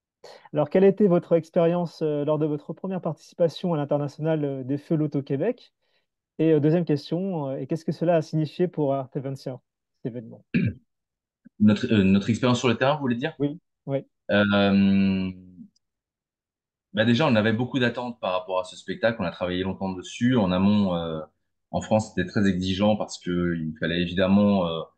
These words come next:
Speaker 2: trouver une thématique qui, euh, soit capable de,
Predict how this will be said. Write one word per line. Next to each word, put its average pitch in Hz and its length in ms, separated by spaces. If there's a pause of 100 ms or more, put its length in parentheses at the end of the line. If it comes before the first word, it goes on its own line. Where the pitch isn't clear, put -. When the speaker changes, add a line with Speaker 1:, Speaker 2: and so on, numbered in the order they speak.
(440)
Speaker 2:
trouver 120 240
une 110 100
thématique 110 720
qui, 90 480
euh, 85 220
soit 101 180
capable 104 400
de, 87 560